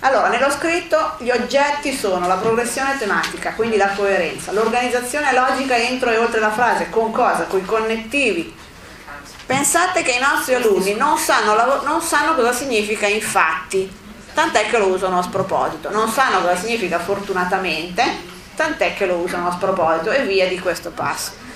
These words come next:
È come se parole che a noi sembrano di ordinaria amministrazione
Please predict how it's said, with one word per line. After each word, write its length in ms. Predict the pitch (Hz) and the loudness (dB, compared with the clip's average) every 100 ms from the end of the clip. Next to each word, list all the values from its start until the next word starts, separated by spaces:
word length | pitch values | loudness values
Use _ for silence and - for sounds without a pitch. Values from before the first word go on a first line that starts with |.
| - - | -18 -4
È 160 | - 302 | -2 2
come 280 | 370 359 | 2 2
se 380 | 330 - 185 160 - - - - - - - - - - - - - - | 2 2 0 0 -6 -14 -18 -16 -16 -16 -20 -20 -20 -20 -20 -20 -20 -6
parole 600 | - 294 294 247 175 156 - | 0 2 4 2 2 0 0
che 120 | 220 | 0
a 80 | 240 | 2
noi 200 | 294 302 | 2 2
sembrano 500 | 277 269 254 - 202 | 0 0 2 2 2
di 160 | 202 | 2
ordinaria 460 | 208 202 214 233 214 | 0 0 0 2 0
amministrazione 1120 | 196 190 190 - 185 - - - 180 185 214 | 0 -4 -6 -6 -8 -6 -8 -8 -8 -8 -10